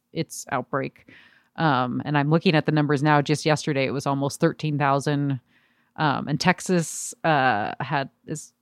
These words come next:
reaching, getting close to ten thousand. So, you know, those are, those are really bad. But, but the truth is that California is, you know,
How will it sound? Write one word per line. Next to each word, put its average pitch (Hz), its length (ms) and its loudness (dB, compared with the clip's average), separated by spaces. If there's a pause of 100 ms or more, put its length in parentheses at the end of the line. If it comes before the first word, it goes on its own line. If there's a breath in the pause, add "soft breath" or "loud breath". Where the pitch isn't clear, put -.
reaching, 156 420 -2
getting 160 320 0
close 147 200 -2
to 120 80 -6
ten 185 260 4
thousand. 151 580 4
So, 135 500 0 (360)
you 208 140 -2
know, 131 220 0 (240)
those 226 180 8
are, 185 220 6 (180)
those 214 140 6
are 202 60 4
really 180 200 6
bad. 240 300 8
But, 214 160 4
but 208 120 4
the 226 60 -4
truth 269 220 4
is 269 140 2
that 240 80 2
California 214 720 6
is, 170 600 -2
you 175 120 -4
know, 165 400 -2